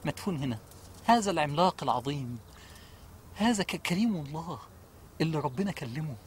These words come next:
الوحيد من البشر اللي اصطفاه على الناس برسالاته وبكلامه. سيدنا موسى مدفون هنا. يا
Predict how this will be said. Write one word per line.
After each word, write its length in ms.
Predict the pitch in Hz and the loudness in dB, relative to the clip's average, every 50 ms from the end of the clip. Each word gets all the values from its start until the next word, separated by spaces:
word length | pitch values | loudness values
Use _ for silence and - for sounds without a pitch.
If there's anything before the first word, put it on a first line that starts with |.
| - - - - - - - - - | -18 -20 -20 -20 -20 -20 -20 -4 -2
الوحيد 580 | 175 156 160 160 160 - - 214 233 240 170 156 | 0 2 2 4 4 4 4 4 4 4 4 2
من 120 | 160 151 | -2 -2
البشر 460 | 139 123 117 117 170 175 - - 135 110 107 101 - - - - - - - - - - | -2 -2 0 0 0 0 0 -2 -4 -4 -6 -12 -16 -18 -20 -20 -20 -20 -20 -20 -2 0
اللي 160 | - 170 175 165 | 2 2 4 4
اصطفاه 520 | - - - 175 - - 196 214 226 202 | 2 4 4 2 4 6 6 6 6 6
على 120 | 160 139 | 4 4
الناس 340 | 135 127 131 143 180 196 143 | 2 0 0 0 0 0 0
برسالاته 640 | - 151 143 135 131 - 151 139 165 196 190 - 156 | 0 0 0 0 0 0 2 4 4 4 4 2 0
وبكلامه. 580 | 139 123 127 - - 135 131 156 175 156 127 110 - - - - - - - - - - - - | 0 0 0 -4 0 0 0 0 0 -2 -6 -8 -10 -14 -16 -16 -16 -16 -16 -16 -16 -16 -10 -8
سيدنا 380 | - - 147 165 214 185 190 165 | 0 2 2 2 4 2 2 0
موسى 220 | 190 214 - 185 | 0 0 0 0
مدفون 360 | 165 151 - - - 226 208 | -2 -2 -6 -4 -2 0 2
هنا. 220 | 170 202 208 190 175 - - - | 2 2 2 0 -2 -4 -4 -2
يا 680 | 214 240 247 247 240 240 240 240 240 240 240 240 233 | 0 0 0 0 -2 -2 -4 -4 -4 -4 -4 -4 -4